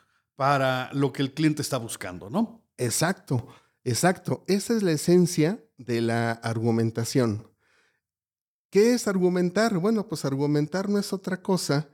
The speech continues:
Speaker 2: más que demostrarle al cliente con palabras cómo las características del producto que le estamos presentando satisface sus necesidades,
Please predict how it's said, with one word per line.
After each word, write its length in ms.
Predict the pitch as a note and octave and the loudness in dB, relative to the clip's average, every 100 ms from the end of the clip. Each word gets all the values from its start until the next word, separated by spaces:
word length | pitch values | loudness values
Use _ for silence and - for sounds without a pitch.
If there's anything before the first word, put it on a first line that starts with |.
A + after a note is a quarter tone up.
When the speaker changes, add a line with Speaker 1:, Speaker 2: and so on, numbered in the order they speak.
| _ _ _ _ | _ _ _ _
Speaker 2:
más 340 | A#2 A#2 A#2+ - | -2 0 0 -2
que 160 | - | -4
demostrarle 960 | B2 A#2+ B2 B2 - D#3+ F#3+ F3+ D3+ - | 0 2 0 -2 -2 -2 0 0 -2 -4
al 180 | A2 A2 | -8 -8
cliente 600 | - D3 G#3 F#3+ D#3+ B3 - _ _ | -4 0 0 0 -2 -6 -8 _ _
con 240 | A#2+ A2+ | -2 -2
palabras 760 | G#2+ A2 B2 D3 E3 A3 - - _ _ _ _ _ _ | 0 0 0 0 0 -4 -6 -12 _ _ _ _ _ _
cómo 640 | D#3 F3+ F#3+ F#3+ G3+ - _ _ _ | 2 2 4 4 2 -4 _ _ _
las 260 | A#2+ B2+ - | -2 -2 0
características 920 | B2+ B2 - C3+ E3+ - E3+ D3+ A#2+ | 0 0 -2 -2 -2 -4 -2 0 2
del 180 | A2+ A2+ | -2 -2
producto 500 | A2+ B2 C#3+ - - | 0 0 0 -4 -4
que 100 | G2+ | -4
le 80 | |
estamos 380 | G2+ - C3 B2+ | -4 0 0 0
presentando 840 | - G#2 - G2 B2+ C3+ D3+ G#3 - - _ | -2 -6 -4 -4 -2 0 0 -2 -4 -20 _
satisface 1120 | - - A#2+ A#2+ A#2+ - D#3 F3 - F#3 G#3 - _ _ - | -12 -4 -4 -4 -12 -2 0 0 0 -2 -2 -8 _ _ -18
sus 340 | - G#3 G#3 | 2 4 4
necesidades, 1000 | E3 C#3 C3 B2+ C#3 C#3+ C#3+ D3 - | 2 0 -4 0 2 4 2 0 -2